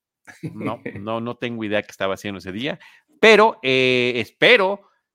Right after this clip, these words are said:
Speaker 1: eh, y es muy probable que esa misma semana haya yo visto este episodio. Debo decir que no me parece que sea uno de mis episodios, eh, favoritos. Tampoco creo que tenga algún momento que sea muy recordado por los fans,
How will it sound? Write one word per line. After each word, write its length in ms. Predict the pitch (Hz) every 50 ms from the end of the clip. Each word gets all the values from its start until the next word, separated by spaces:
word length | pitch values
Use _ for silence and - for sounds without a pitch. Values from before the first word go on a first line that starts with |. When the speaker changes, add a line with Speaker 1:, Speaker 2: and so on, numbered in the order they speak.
| _ _ _ _ _ _ _ -
Speaker 1:
eh, 300 | 113 113 113 117 120 113
y 140 | 104 110 123
es 80 | 131 131
muy 140 | 151 170 175
probable 500 | - - 123 123 123 139 143 147 156 151
que 160 | - 131 123 131
esa 200 | 127 - 156 143
misma 400 | 131 131 135 131 123 139 147 143
semana 500 | - - 131 120 117 113 107 110 127 - -
haya 240 | 110 104 101 104 107
yo 200 | 98 104 104 95
visto 420 | 98 98 92 - - 107 98 _
este 280 | - 92 85 - - 98
episodio. 580 | 85 _ - 90 - - 92 90 87 87 90 82 _ _ _ - _ _
Debo 260 | - 127 165 196 226 247
decir 360 | 208 175 - 214 240 254 -
que 100 | - 160
no 100 | 147 160
me 100 | 175 175
parece 320 | 165 170 156 160 151 185 -
que 100 | - 135
sea 340 | - - 147 147 143 143 -
uno 260 | 139 135 139 147 143
de 100 | 131 120
mis 240 | 113 110 107 101 -
episodios, 800 | 104 _ - 104 - - 127 123 123 131 131 127 - _ _ _ -
eh, 180 | 117 104 101 98
favoritos. 640 | - 113 107 110 131 160 170 - - 196 214 - _ _ _ _ _ _ -
Tampoco 600 | - 127 120 113 - - 170 165 - - 160 -
creo 200 | - 147 156 156
que 120 | - 151
tenga 540 | - - 147 143 147 143 156 156 151 151 139
algún 340 | 113 120 120 120 131 147 147
momento 580 | 151 147 139 135 139 143 143 135 131 - 147 _
que 120 | - 117
sea 220 | - - 143 135 131
muy 220 | 127 131 135 139
recordado 680 | 147 156 147 127 117 113 117 120 120 127 151 175 170 _ _ _ _ _ _ _ _
por 160 | - 120 113
los 140 | 120 113 -
fans, 420 | - 165 170 196 302 - - _